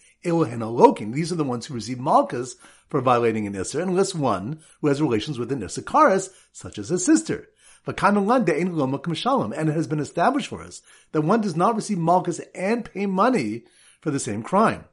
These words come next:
Ula answered that there's no difficulty. Our Mishnah is dealing with Achos and Na'ara, his sister, who is a Na'ara, where the Knas for violating her applies, and the Mishnah Makos is dealing with Achos Bogeres,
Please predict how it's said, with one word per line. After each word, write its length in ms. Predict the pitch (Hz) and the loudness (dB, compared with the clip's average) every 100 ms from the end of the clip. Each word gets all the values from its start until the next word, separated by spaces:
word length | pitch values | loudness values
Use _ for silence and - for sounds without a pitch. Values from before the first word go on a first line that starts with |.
| _ _ _ - | _ _ _ -4
Ula 180 | 240 | -2
answered 360 | 208 233 254 208 | 0 0 2 0
that 80 | 180 | 0
there's 160 | 175 | 0
no 100 | 175 | 2
difficulty. 580 | 170 160 117 104 - 85 _ _ _ | 2 2 0 -8 -10 -18 _ _ _
Our 180 | - 202 | 0 2
Mishnah 300 | 262 190 185 | 4 2 0
is 60 | 151 | 0
dealing 220 | 139 170 | 0 0
with 120 | 139 | -2
Achos 420 | 147 131 185 180 | -4 -2 -2 0
and 100 | 170 | -2
Na'ara, 400 | 135 - 170 127 | -4 0 0 0
his 220 | - 156 156 | -2 -4 -2
sister, 460 | 247 - 107 - _ _ _ | -6 -6 -12 -12 _ _ _
who 80 | 170 | 2
is 120 | 143 | 2
a 60 | |
Na'ara, 540 | 156 147 151 202 113 - _ _ - | 0 0 2 2 2 -4 _ _ -10
where 100 | - | -4
the 60 | 160 | -2
Knas 260 | 160 190 190 | 2 0 2
for 100 | 165 | 2
violating 520 | 151 196 202 123 120 | 4 4 4 0 -2
her 100 | 127 | -4
applies, 580 | 135 - 247 135 95 - - _ | -4 0 0 0 -4 -14 -20 _
and 140 | 160 | -2
the 60 | 156 | 2
Mishnah 320 | 190 220 175 | 2 0 -2
Makos 420 | 139 190 269 240 | 0 0 0 -2
is 80 | 127 | -6
dealing 220 | 113 123 | -4 -4
with 100 | 127 | -4
Achos 340 | 135 123 165 - | -6 -2 -2 -2
Bogeres, 600 | 151 123 196 254 - - | -6 -2 2 2 2 -6